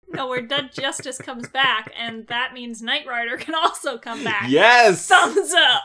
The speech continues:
Speaker 2: Oh my god, bring back Silent Dancing Man. Bring
Speaker 1: <laughs>
Speaker 2: back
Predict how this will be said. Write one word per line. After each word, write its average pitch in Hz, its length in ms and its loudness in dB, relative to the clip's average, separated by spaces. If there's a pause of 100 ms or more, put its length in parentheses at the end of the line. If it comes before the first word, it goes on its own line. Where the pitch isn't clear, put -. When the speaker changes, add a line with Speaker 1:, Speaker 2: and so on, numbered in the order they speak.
Speaker 2:
Oh 233 420 10
my 131 200 2
god, 123 440 2
bring 139 480 -2 (100)
back 151 460 0
Silent 143 640 -2
Dancing 127 500 -6
Man. 117 360 -4 (240)
Bring 165 260 2 (120)
Speaker 1:
<laughs> - 120 2
Speaker 2:
back 139 320 4